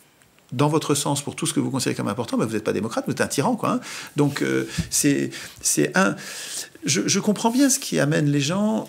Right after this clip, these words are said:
à, à avoir, en ayant peur de voir rétablir la peine de mort ou le, euh, rétablir, euh, l'interdiction de l'avortement, qui serait des, de mon point de vue aussi, hein, bien sûr, des catastrophes, en tout cas des choses graves.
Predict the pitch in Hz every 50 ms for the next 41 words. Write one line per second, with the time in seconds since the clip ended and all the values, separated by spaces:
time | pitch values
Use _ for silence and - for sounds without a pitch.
0 | - - 131 131 131 123 123 120 120 123 131 147 - - - - - - - -
1 | - _ _ _ _ _ - - - 120 131 127 135 143 - - - - - _
2 | _ _ _ _ - - 117 123 123 131 147 139 139 - 170 170 175 160 135 113
3 | 117 113 107 104 120 110 110 113 - 113 104 113 143 147 120 104 - 113 104 107
4 | 104 110 135 180 208 208 190 151 127 127 127 123 120 117 120 123 123 123 131 -
5 | - - - - - - 135 120 110 123 123 123 - - 117 117 127 131 120 117
6 | 110 107 104 110 120 117 117 113 110 113 - - 123 117 120 - - - 135 131
7 | 120 110 107 120 - - - 123 156 220 220 - - - - - - 117 113 101
8 | - 90 92 95 90 - 82 85 85 - - 85 92 95 90 - 95 98 90 107
9 | 117 127 - - - 262 240 190 180 196 175 139 113 107 - - - 151 - 104
10 | 98 - 113 - 131 123 - - 262 269 - - - 85 - - - - - 98
11 | 95 - 95 90 - - 120 180 262 254 151 110